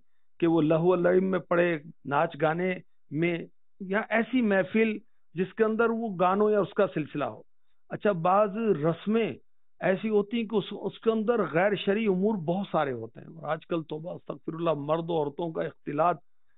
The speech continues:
इसको तो अस्तगफिरुल्लाह को बुरा ही नहीं समझता, हालांकि कितनी बुराइयों की जड़ और बुनियाद ये चीज़ बनती है। तो याद रखें, जो रस्में, जो functions, जो तकारीब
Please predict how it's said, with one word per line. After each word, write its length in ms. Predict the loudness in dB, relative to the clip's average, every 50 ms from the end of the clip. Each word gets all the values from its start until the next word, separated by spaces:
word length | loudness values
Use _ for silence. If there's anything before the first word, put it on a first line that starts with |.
| -20 -20 -16
इसको 300 | -16 -16 -16 -4 -4 -4
तो 180 | -2 0 -4 -4
अस्तगफिरुल्लाह 520 | -2 -4 -6 -6 -4 -6 -2 0 0 0
को 80 | 0 -2
बुरा 240 | 0 0 2 2 2
ही 60 | 0
नहीं 120 | 0 -4
समझता, 520 | -6 -8 -10 -12 -12 -14 -14 -16 -16 -12 -10
हालांकि 420 | -6 -2 -2 -2 0 0 0 0
कितनी 600 | 0 -2 -8 -8 -8 -8 -8 -8 -2 0 0 0 0
बुराइयों 540 | 2 2 2 4 6 6 6 4 4 0
की 240 | 0 -4 -6 -6 -6
जड़ 280 | -4 0 0 2 4 4
और 120 | 2 2
बुनियाद 440 | 2 0 0 0 2 2 2 2 2
ये 80 | -2 -2
चीज़ 220 | -2 -2 -6 -4
बनती 380 | -4 -10 -12 -12 -12 -14 -18 -18
है। 60 | -18 -20 -20 -20 -20 -20 -20 -20 -12 -6
तो 60 | 0
याद 260 | 2 2 2 2 2
रखें, 440 | 0 -2 -2 -2 -4 -4 -4 -4 -8
जो 260 | -6 2 4 4 4
रस्में, 720 | 4 4 2 2 0 0 -4 -6 0 2 2 2 2 0 -4 -10 -20 -20 -20 -20 -20 -20 -20 -20 -4 2
जो 160 | 4 4 4
functions, 680 | 4 0 -2 0 0 0 -2 0 0 2 2 2 0 -2 -6 -12 -16 -14
जो 240 | 0 2 4 4 4
तकारीब 760 | 2 0 -2 0 2 2 2 4 2 2 0 -2 -4 -8